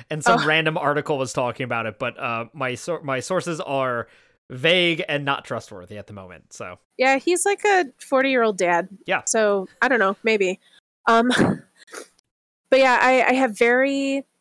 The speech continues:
Speaker 2: mixed feelings about the fact that the Olympics are happening at all,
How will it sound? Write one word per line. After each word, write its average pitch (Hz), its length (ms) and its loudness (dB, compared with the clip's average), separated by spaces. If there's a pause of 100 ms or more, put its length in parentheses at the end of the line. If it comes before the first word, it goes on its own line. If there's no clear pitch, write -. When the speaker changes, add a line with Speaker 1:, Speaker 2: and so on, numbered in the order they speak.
(180)
Speaker 2:
mixed 240 460 -2
feelings 285 440 -2
about 220 320 2
the 220 80 0
fact 208 480 0
that 220 180 -2
the 220 100 0
Olympics 208 340 0
are 208 100 2
happening 202 520 0
at 196 180 0
all, 285 460 4